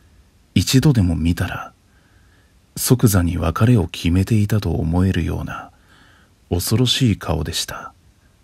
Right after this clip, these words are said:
その夜は恐怖で一睡もできませんでした。朝日が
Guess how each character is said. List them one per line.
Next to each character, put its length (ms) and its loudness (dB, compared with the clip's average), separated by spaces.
そ 180 -2
の 140 4
夜 240 2
は 280 -10
恐 280 4
怖 160 -4
で 140 0
一 200 -2
睡 160 4
も 140 2
で 120 0
き 120 -2
ま 100 2
せ 140 0
ん 80 2
で 100 -4
し 140 -6
た。 320 -12
朝 300 6
日 180 0
が 180 -2